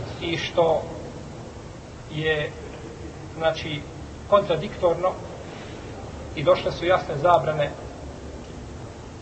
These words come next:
u hadisima poslanika, sallallahu alejhi ve selleme, kao riječi: „Ili će ljudi prestati dizati svoje poglede prema nebu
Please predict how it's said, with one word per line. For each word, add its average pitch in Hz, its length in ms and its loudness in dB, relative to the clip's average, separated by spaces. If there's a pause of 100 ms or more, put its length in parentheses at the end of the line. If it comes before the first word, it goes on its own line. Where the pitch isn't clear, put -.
(440)
u 123 40 0
hadisima 147 440 0
poslanika, 147 480 -2
sallallahu 135 320 2
alejhi 170 140 4
ve 135 100 0
selleme, - 40 -2
kao 151 240 6 (460)
riječi: 185 420 6 (1600)
„Ili 175 200 4
će 170 140 2
ljudi 185 300 2
prestati 196 460 2
dizati 175 400 0
svoje 175 340 6
poglede 180 480 6
prema 156 320 2
nebu 180 280 4